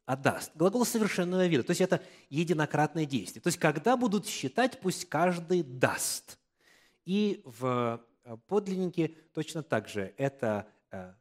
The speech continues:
перфект. То есть это завершённое действие. Теперь дальше в стихе тринадцатом написано: "Всякий, поступающий в исчисление, должен",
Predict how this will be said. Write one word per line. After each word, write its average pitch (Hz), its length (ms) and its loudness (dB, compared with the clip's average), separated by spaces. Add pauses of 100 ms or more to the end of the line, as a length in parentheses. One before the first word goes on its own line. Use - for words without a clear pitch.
(180)
перфект. - 720 -4 (200)
То - 80 -6
есть 107 140 -10
это 151 220 -4
завершённое 139 760 -4
действие. 120 600 -8 (520)
Теперь - 460 -2 (1700)
дальше 117 580 -2 (380)
в - 80 -18
стихе 151 760 0 (520)
тринадцатом 139 680 -4
написано: 139 600 -6 (600)
"Всякий, 175 760 -2
поступающий 135 1120 -2
в 117 160 -8
исчисление, 214 880 -2
должен", 208 720 2